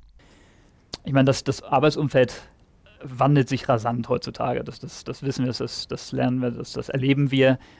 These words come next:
Und da kommt man als Manager eigentlich nicht mehr drum herum, regelmäßig Wissen aufzufrischen, ähm, umzulernen, sich neuen Gegebenheiten anpassen.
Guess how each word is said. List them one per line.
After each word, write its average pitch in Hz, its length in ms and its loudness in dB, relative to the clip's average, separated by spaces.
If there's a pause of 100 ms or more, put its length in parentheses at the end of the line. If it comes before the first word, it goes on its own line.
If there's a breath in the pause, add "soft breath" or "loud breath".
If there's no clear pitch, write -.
(100)
Und 139 100 -8
da 131 60 4
kommt 135 160 2
man 127 80 4
als 120 140 -2
Manager 131 340 4
eigentlich 117 180 -6
nicht 135 180 -4
mehr 127 140 2
drum 123 220 0
herum, 127 580 0
regelmäßig 123 600 -2
Wissen 117 200 -6
aufzufrischen, 120 880 -6
ähm, 117 440 -6
umzulernen, 120 840 0
sich 120 160 -10
neuen 123 220 0
Gegebenheiten 123 500 -4
anpassen. 117 600 -6